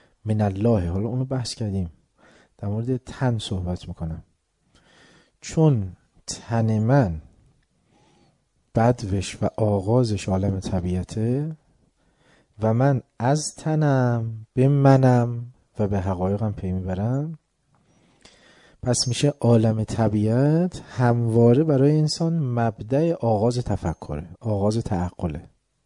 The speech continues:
آغاز تفکر و تعقل. جمعش می‌شه همین چند کلمه که همواره انسان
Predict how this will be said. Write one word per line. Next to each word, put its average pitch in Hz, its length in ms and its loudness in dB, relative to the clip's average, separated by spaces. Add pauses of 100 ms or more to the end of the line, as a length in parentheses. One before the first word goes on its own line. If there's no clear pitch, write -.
(220)
آغاز 98 640 0
تفکر 85 580 -14
و 80 140 -10
تعقل. - 400 -18 (760)
جمعش 156 880 2
می‌شه 117 200 0
همین 120 200 2
چند 107 240 -2
کلمه 107 360 0
که 147 220 -4 (520)
همواره 110 840 2 (1040)
انسان 143 800 4